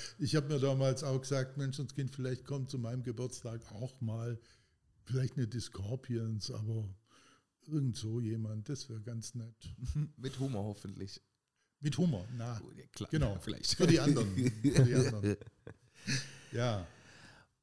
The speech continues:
Speaker 2: Walter, ich fand's super spannend. Also, es, ähm, also ich hoffe, dass ihr jetzt genauso viel, weil ich, also ich könnte jetzt nur zwei Stunden zuhören, ja. Also das, äh, interessiert mich und das, vor allem jetzt auch das auf unser Gmünd runterbrochen, was du da, glaub ich,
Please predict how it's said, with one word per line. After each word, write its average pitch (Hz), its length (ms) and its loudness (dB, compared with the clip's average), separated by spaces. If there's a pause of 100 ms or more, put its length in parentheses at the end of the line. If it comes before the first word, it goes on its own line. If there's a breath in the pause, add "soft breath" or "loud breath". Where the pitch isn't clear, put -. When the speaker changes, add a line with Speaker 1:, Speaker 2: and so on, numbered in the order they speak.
(300)
Speaker 2:
Walter, 139 320 6
ich 127 140 2
fand's 143 300 10
super 185 200 6
spannend. 120 540 4 (180)
Also, 110 360 6 (400)
es, - 420 2
ähm, 110 520 6
also 117 160 6
ich 127 100 10
hoffe, 131 140 8
dass 113 160 4
ihr 127 60 4
jetzt - 140 6
genauso 147 360 4
viel, 120 200 2
weil 120 120 2
ich, - 280 4
also 101 180 0
ich 98 100 2
könnte 113 220 6
jetzt - 180 4
nur 101 100 4
zwei 110 160 6
Stunden 107 280 2
zuhören, 87 340 6
ja. 101 140 4
Also 98 200 -2
das, 92 220 0
äh, 98 480 4 (280)
interessiert 107 600 4
mich 127 200 8
und 107 140 6
das, - 180 4 (120)
vor - 160 4
allem 113 140 8
jetzt 107 180 6
auch 110 80 6
das 107 160 4
auf 104 280 0 (280)
unser 131 280 8
Gmünd 147 440 10
runterbrochen, 123 680 8
was 107 220 6
du 151 80 6
da, 139 160 8
glaub 123 300 6
ich, 127 180 8